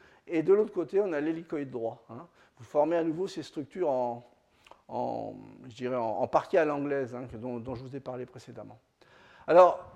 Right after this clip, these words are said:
C M treize, vous voyez, on peut également en, en faire assez des, des, des dispositifs sur film avec un, un contrôle assez intéressant. On peut aussi, euh, les utiliser pour l'ingénierie tucilaire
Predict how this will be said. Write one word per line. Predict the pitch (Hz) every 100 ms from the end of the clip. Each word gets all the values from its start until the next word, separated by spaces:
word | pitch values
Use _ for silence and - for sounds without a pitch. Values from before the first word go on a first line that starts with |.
| - -
C | -
M | 233 240 233
treize, | 240 240 196
vous |
voyez, | 170 190
on | 202 156
peut | - 196
également | 180 175 180 185 156 131 127
en, | 131
en | 139
faire | - 175
assez | 156 - 196
des, | 170 151 139
des, | 139 139
des | 131 127
dispositifs | 143 180 - 208 185 240 190
sur | - 185
film | - 240
avec | 175 151 147
un, | 147 123
un | 143
contrôle | 170 156 190
assez | 156 -
intéressant. | 156 135 143 139 - 233 262 - - -
On | 170 170
peut | 220
aussi, | 214 175 - 214 240 220
euh, | 147 143 143 - -
les | 156 170 185
utiliser | 175 185 185 220
pour | 196
l'ingénierie | 165 156 170 160 156 165
tucilaire | 143 147 - 135 160 202